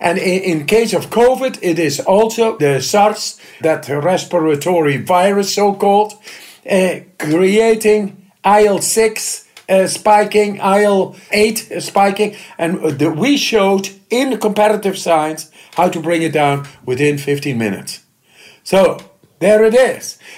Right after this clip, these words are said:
But, uh, people are not interested. If there are great medicines to, uh, to deal with, uh, covid, uh, uh, right now,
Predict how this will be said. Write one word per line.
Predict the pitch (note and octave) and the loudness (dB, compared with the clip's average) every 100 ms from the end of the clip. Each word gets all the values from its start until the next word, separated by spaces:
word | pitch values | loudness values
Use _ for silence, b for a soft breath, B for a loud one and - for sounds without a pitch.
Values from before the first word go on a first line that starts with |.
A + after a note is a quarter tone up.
| B | B
But, | G3 G3 - - | 0 0 0 -2
uh, | F#3 F#3 D#3 | -2 -2 -4
people | A3 A#3 A3 | -2 2 2
are | G3 | 2
not | F#3+ F3 | 2 2
interested. | A3+ D4 C#4+ C#3+ C#3 A2 | 0 0 -4 -4 -6 -8
If | - - C#3+ | -10 -4 -4
there | C#3+ E3 | 0 2
are | F3+ E3+ E3 C3+ | 2 2 0 -2
great | C#3+ F3 G3 G3 | -8 -2 0 0
medicines | F3+ F#3 F#3 - D#3+ C3+ | -2 -2 -2 -2 -4 -6
to, | - C#3 A#2 B B B B | -6 -6 -6 B B B B
uh, | E3 C#3+ C3 C3+ | 0 0 0 -6
to | - C#3 | -6 -6
deal | A#2 F#3 E3+ | -2 0 0
with, | C#3+ C3+ - | -2 -6 -4
uh, | B2+ A#2+ A2 G#2+ | -2 0 -2 -6
covid, | - D#3 D#3 C3+ G#2+ - B B B - | -2 0 0 -4 -6 -10 B B B -4
uh, | |
uh, | C3+ B2+ B2 | -2 -2 -2
right | C3+ C#3+ C#3+ | 0 0 0
now, | C#3+ | 0